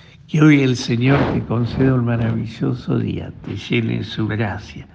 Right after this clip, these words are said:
te dé su paz y te conceda su bendición, Él que es Padre, Hijo y Espíritu Santo.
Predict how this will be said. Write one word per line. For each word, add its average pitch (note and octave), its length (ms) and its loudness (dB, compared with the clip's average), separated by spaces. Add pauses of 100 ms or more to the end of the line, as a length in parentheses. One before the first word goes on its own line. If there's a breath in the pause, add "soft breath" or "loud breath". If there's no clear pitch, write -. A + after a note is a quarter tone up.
(520 loud breath)
te - 120 -4
dé C3+ 160 2
su C3 300 -4
paz A#2+ 460 -2 (500 loud breath)
y D3 80 -4
te C3 220 -6
conceda C3+ 600 2
su C#3+ 280 0
bendición, A#2+ 840 -4
Él B2 280 -4
que A2+ 100 -8
es G#2+ 80 -10
Padre, A2+ 760 -2 (200)
Hijo C#3+ 500 -6 (560 loud breath)
y D3+ 120 -4
Espíritu A#2+ 680 -4
Santo. G#2+ 840 -2